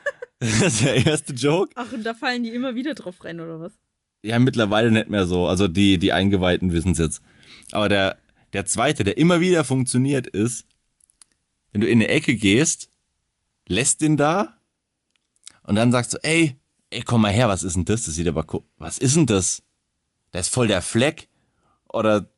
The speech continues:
Speaker 1: "Ah, die Ecke sieht aber komisch aus, die ist nicht schön gemacht" oder so. Es kommt immer einer. Und wenn's der ist, der die Ecke halt gestrichen oder gemacht hat, sag ich,
Speaker 2: Ja.
Speaker 1: "Ja, da unten siehst du das nicht." Und in dem Moment, wo der sich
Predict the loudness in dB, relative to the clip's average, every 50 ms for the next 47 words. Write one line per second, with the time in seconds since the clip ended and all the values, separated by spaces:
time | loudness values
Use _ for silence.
0 | _ _ -12 -10 -8 -6 -4 -4 -2 0 0 0 2 2 2 2 2 2 2 2
1 | 2 2 2 2 0 0 0 0 0 2 2 2 2 2 2 2 2 2 2 2
2 | 0 0 -2 -4 -4 -4 -4 -2 -2 -2 -4 -4 -6 -14 -20 -20 -8 -6 -4 -4
3 | -4 -4 -2 0 2 2 2 0 -2 _ -2 0 2 4 4 2 0 0 -2 -2
4 | -2 0 0 0 -2 -4 -4 -8 -12 _ _ _ _ _ _ -6 -4 -2 0 2
5 | 2 0 0 0 -2 -2 0 0 2 0 0 -2 -2 -2 -2 0 0 0 -2 -2
6 | -2 -2 0 0 -2 -2 -2 -4 -6 -6 -2 0 0 0 2 2 2 4 2 2
7 | 2 4 4 4 2 0 -2 -4 -4 -4 -4 -6 -8 _ _ _ _ _ _ _
8 | _ _ _ _ _ _ _ _ _ -14 -6 -4 -4 -2 0 0 0 0 2 2
9 | 2 2 2 0 0 2 2 2 0 0 -2 -4 -2 0 4 4 4 4 2 0
10 | -6 -12 _ _ _ _ _ _ _ _ _ _ -4 -2 -2 0 2 2 2 4
11 | 4 4 4 4 2 2 2 2 2 2 0 0 -4 -8 -8